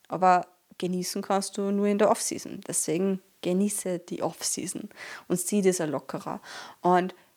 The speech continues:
gerade auch bei mir im Coaching mit meinen Mädels, hey, wenn, wenn da einmal der Knopf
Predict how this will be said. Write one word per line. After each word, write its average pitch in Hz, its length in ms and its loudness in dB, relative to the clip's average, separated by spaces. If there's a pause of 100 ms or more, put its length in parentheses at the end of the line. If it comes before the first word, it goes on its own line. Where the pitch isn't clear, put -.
(140)
gerade 190 460 6
auch 190 180 4
bei 190 140 -6
mir 196 180 2
im 196 120 0
Coaching 214 800 0 (140)
mit 196 340 -4 (280)
meinen 190 300 4
Mädels, 220 560 2 (440)
hey, 220 300 0
wenn, 226 320 2
wenn 220 260 0 (120)
da - 280 2
einmal 254 380 4
der 233 100 0
Knopf 233 520 -6